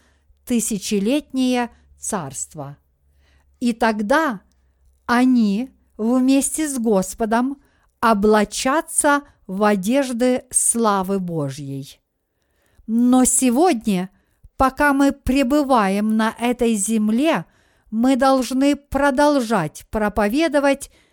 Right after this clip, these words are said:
Евангелие воды и духа, проповедовать до тех пор, пока мы в состоянии это делать. Евангелие, которое спасает грешников –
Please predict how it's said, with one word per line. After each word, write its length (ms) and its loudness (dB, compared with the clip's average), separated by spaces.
Евангелие 1000 0
воды 600 -2
и 140 0
духа, 560 -6
проповедовать 920 0
до 180 0
тех 480 -4
пор, 400 2
пока 400 2
мы 440 2
в 100 -16
состоянии 1200 -2
это 380 -2
делать. 640 -6
Евангелие, 1120 0
которое 640 2
спасает 960 0
грешников – 880 -2